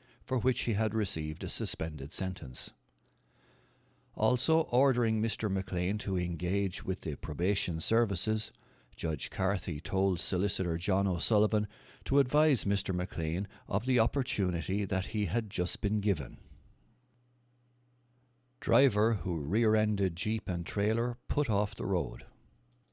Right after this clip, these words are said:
A motorist who crashed into a Volvo Jeep and trailer and wrote them off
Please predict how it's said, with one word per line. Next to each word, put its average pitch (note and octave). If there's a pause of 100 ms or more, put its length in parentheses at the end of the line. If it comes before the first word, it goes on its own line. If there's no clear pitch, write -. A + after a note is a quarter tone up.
(600)
A E2
motorist A2+
who E2
crashed -
into G#2+
a C#2+
Volvo F2
Jeep F2+
and D2
trailer F#2
and B1+
wrote F2+
them C#2+
off D#2+